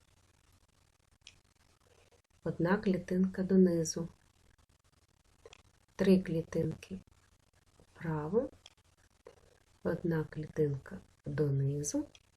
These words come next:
Дві клітинки вправо. Одна донизу. Дітки, далі спробуйте самостійно.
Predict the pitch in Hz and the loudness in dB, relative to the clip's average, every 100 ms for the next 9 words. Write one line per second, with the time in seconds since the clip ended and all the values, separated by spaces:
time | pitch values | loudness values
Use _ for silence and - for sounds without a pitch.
0 | _ _ _ _ _ _ _ 170 220 214 | _ _ _ _ _ _ _ -2 0 -2
1 | - - 196 220 220 220 214 - _ _ | -10 2 4 4 0 -6 -8 -16 _ _
2 | _ - 165 165 180 190 - - _ _ | _ -8 -4 -2 0 -2 -4 -20 _ _
3 | _ _ _ _ 156 139 165 190 220 - | _ _ _ _ -6 -2 0 0 0 -10
4 | _ _ 160 175 156 147 147 - - _ | _ _ -4 -2 2 2 0 -4 -18 _
5 | _ - 175 180 - 160 240 269 226 - | _ -4 -4 -2 -4 4 6 6 2 2
6 | 208 202 190 156 - _ - - 269 277 | 4 4 2 -2 -6 _ -4 6 8 8
7 | 233 - - 160 156 151 | 4 4 4 6 8 6